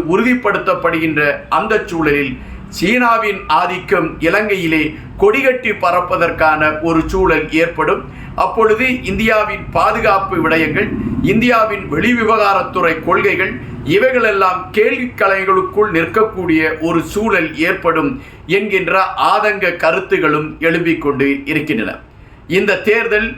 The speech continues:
இலங்கையில் பலருக்கு பின்னடைவா என்கின்ற கேள்வியை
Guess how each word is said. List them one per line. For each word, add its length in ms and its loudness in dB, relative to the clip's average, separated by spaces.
இலங்கையில் 600 0
பலருக்கு 520 0
பின்னடைவா 580 2
என்கின்ற 380 -2
கேள்வியை 520 0